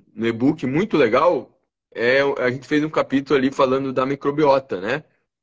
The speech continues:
Porque além desses efeitos que eu falei aí sobre a sinalização, é, dos fitoquímicos na célula, a gente também tem um efeito ali na microbiota desses nutrientes,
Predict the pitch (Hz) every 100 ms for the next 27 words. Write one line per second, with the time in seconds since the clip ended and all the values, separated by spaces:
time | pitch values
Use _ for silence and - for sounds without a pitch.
0 | - 123 123 147 151 180 190 180 151 147
1 | 147 _ _ - 139 135 - 131 127 120
2 | 120 120 120 - 110 110 - 113 110 107
3 | 107 - 131 131 120 _ _ _ _ _
4 | _ _ - 110 110 107 117 131 127 120
5 | - 165 151 135 110 110 - 147 160 117
6 | - _ _ _ _ _ _ _ _ 110
7 | 120 131 127 - 139 135 151 - _ _
8 | - 147 160 156 _ _ _ _ - 156
9 | 160 156 180 226 240 - 107 _ - 117
10 | 123 135 131 135 135 123 120 127 - 196
11 | 185 _ _ _ - 113 127 135 139 120
12 | 127 127 123 117 127 _ - 202 - -
13 | -